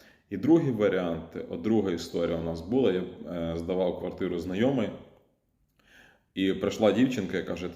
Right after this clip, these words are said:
«Слухайте, я читала об'яву, що там, е, бажано без, е, тварини, без дітей». Каже: «Я не хочу обманювати», каже: «У мене є, е, і тварина, є кіт, і є, е, дитина», каже.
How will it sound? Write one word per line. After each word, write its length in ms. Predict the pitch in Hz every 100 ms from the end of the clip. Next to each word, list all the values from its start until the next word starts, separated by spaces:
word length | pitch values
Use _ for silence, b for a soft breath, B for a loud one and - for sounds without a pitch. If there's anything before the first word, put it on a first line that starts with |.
| 85
«Слухайте, 460 | - 107 101 80
я 140 | 87 104
читала 420 | 117 117 107 98
об'яву, 460 | 92 98 139 127 95
що 140 | -
там, 380 | 92 85 87 82
е, 180 | 80 85
бажано 480 | 85 90 85 85 82
без, 360 | 87 85 -
е, 380 | - - 82 82 -
тварини, 340 | 85 87 87 82
без 200 | 82 80
дітей». 320 | 80 78 76
Каже: 240 | 85 82
«Я 100 | 98
не 80 | 113
хочу 320 | 110 101 101
обманювати», 520 | 95 120 131 95 85
каже: 240 | 82 82 87
«У 40 |
мене 300 | 92 107 101
є, 300 | 90 98 98 B B B -
е, 240 | 90 87 -
і 100 | 101
тварина, 540 | - 98 107 131 98 85 90
є 200 | 95 98
кіт, 360 | - 139 - 92
і 40 |
є, 260 | 87 107 104 82 90
е, 300 | 90 85 82
дитина», 480 | 85 82 85 76 76 76
каже. 220 | 73